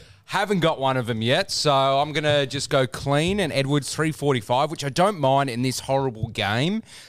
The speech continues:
Like, there might, it might be eight all, you know what I mean? It might be no tries in this game. I, I've got no idea how to read it,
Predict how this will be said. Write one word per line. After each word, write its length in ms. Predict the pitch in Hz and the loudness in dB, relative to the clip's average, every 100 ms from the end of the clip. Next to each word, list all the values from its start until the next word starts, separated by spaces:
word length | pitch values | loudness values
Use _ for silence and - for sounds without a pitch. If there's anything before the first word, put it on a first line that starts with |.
| - | -4
Like, 280 | 131 131 - | 0 0 0
there 100 | 170 | 2
might, 180 | 233 | 2
it 140 | 247 170 | 0 0
might 180 | 196 165 | 0 0
be 100 | 131 | -2
eight 200 | 127 117 | 0 2
all, 320 | 180 - - | 2 0 -4
you 140 | 131 131 | -2 2
know 80 | 127 | 2
what 120 | 110 | 2
I 20 | |
mean? 160 | 117 151 | 0 0
It 40 | |
might 180 | 175 185 | 0 0
be 80 | 135 | 0
no 200 | 123 165 | 0 0
tries 420 | - 110 95 85 | -2 -4 -4 -4
in 60 | 101 | -8
this 180 | 95 | -10
game. 320 | - 92 82 76 | -6 -6 -6 -4
I, 180 | 127 127 | -2 -2
I've 120 | 131 | -2
got 120 | 160 | -2
no 280 | 127 147 143 | 0 2 0
idea 200 | 131 113 | -2 -4
how 80 | 110 | -4
to 80 | 104 | -4
read 240 | 104 104 | -6 -4
it, 160 | 107 | -6